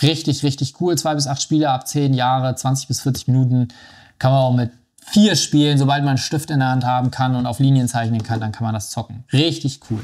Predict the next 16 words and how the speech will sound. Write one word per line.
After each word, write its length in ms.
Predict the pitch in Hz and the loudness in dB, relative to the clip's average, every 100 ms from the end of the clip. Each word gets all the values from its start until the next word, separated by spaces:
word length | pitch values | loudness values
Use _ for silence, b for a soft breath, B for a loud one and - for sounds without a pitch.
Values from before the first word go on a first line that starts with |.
| - - | -12 -4
Dann 160 | 190 233 | 0 0
zur 140 | 233 | 0
Abwechslung 460 | 202 202 196 196 180 | 0 -2 -2 0 0
nochmal 340 | 175 180 156 | 0 0 0
ein 100 | 151 | -2
etwas 400 | 156 151 131 - | -2 -2 -2 -4
älteres 360 | 196 226 247 220 | -2 2 2 0
Spiel, 220 | - 208 | 0 0
was 160 | 185 180 | -2 -2
ich 80 | 170 | -2
mal 140 | 170 | 0
wieder 160 | 170 151 | 0 0
gespielt 480 | 139 - 208 208 | 0 2 0 0
habe, 500 | 180 170 165 160 156 B B B | 0 0 0 -2 -4 B B B
nämlich 420 | 151 151 151 143 | 0 2 0 -2
Caverna 800 | - 139 123 139 151 156 151 143 | -2 0 2 2 0 0 0 -2